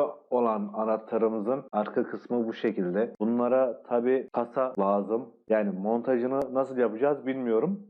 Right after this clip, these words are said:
Buna göre bir kasa bulmamız lazım arkadaşlar. Evet, şimdi akıllı prizlerimize geçelim arkadaşlar. Şöyle burasında bir düğme var. Ne işe yarıyor düğme? Ben de bilmiyorum. Burası bayağı bir kalabalık oldu.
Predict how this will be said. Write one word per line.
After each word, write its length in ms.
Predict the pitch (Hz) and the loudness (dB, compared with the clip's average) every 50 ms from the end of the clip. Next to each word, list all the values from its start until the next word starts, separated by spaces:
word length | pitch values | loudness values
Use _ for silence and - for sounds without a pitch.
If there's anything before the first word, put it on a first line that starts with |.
| - - | -8 -4
Buna 180 | 117 117 127 123 | -2 0 0 2
göre 260 | 113 117 120 139 120 | 2 2 2 2 0
bir 80 | 120 | -4
kasa 380 | - - 117 - 131 135 135 117 | -8 -10 -8 -4 -4 -4 -4 -4
bulmamız 460 | 113 110 117 117 117 120 117 107 98 | -4 -4 -4 -4 -4 -2 -2 0 0
lazım 280 | 110 98 92 98 101 101 | 0 0 0 0 0 0
arkadaşlar. 640 | 98 95 90 104 98 101 95 - - 139 151 165 - - - _ - | 0 2 2 2 2 2 0 0 0 0 0 -2 -4 -12 -6 _ 2
Evet, 260 | 135 139 120 104 - | 2 2 2 0 -4
şimdi 460 | - 147 147 143 143 147 160 160 - - | -8 -8 -6 -2 0 0 0 -2 -2 -6
akıllı 360 | 104 - - 147 151 165 165 | -4 -2 2 2 2 2 2
prizlerimize 600 | - 147 131 127 127 131 139 135 147 143 143 160 | 0 -2 -2 0 2 2 2 0 0 0 0 0
geçelim 400 | 151 143 127 - 113 104 101 101 | 2 0 0 0 -2 -4 -4 -4
arkadaşlar. 720 | 101 98 98 104 98 101 98 - - 131 151 170 - - - - - - _ _ | -4 -4 -4 -4 -2 -4 -4 -2 0 0 0 0 -2 -10 -20 -20 -20 -20 _ _
Şöyle 440 | 117 113 110 104 110 117 135 135 - - | 0 2 2 4 2 2 0 -2 -6 -2
burasında 480 | 98 95 104 101 104 - 107 107 101 104 | 0 2 2 2 0 0 -2 0 2 2
bir 140 | 107 107 107 - - | 2 0 -2 -4 -4
düğme 320 | 95 92 95 98 104 101 95 | -2 -2 0 2 2 2 4
var. 240 | 92 98 120 - - | 2 2 0 -2 -2
Ne 220 | 95 98 104 104 | 0 0 2 2
işe 240 | 95 - - - 87 | 0 -2 -2 -2 -2
yarıyor 420 | 85 85 85 82 85 85 85 80 | -2 -2 -2 -4 -4 -4 -4 -4
düğme? 440 | 82 85 85 87 98 110 117 117 117 - - | -4 -4 -4 -2 0 0 0 -2 -4 -8 -10
Ben 240 | 82 85 85 85 85 | -8 -8 -6 -2 0
de 220 | 95 104 104 104 - - - | 0 0 0 0 -4 -8 -8
bilmiyorum. 600 | 92 87 85 82 80 78 80 80 80 95 104 101 - - - | -6 -6 -6 -6 -8 -6 -6 -4 -2 -2 -4 -4 -8 -10 -6
Burası 340 | 95 92 98 92 90 87 87 | -2 -2 -2 -2 -2 -2 0
bayağı 280 | 95 95 92 92 90 90 | 0 2 2 2 2 2
bir 180 | 98 95 - | 0 0 0
kalabalık 480 | - - 85 87 90 90 98 98 92 87 | -4 -4 -2 -2 0 0 0 0 -2 -2
oldu. 300 | 92 87 80 80 87 | -4 -4 -4 -4 -6